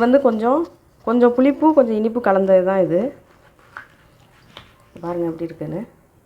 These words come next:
சாம்பாருக்கு வந்து நம்ம இதை மாதிரி போடும் பொழுது தான்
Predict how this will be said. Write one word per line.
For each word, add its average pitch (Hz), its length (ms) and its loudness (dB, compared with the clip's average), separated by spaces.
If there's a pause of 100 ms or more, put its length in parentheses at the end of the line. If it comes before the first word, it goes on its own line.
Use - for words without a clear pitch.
(1160)
சாம்பாருக்கு 240 560 2
வந்து 208 260 -2
நம்ம 208 200 -6
இதை 208 160 -6
மாதிரி 220 140 -4 (100)
போடும் 196 240 -4
பொழுது 180 280 0
தான் 269 140 -4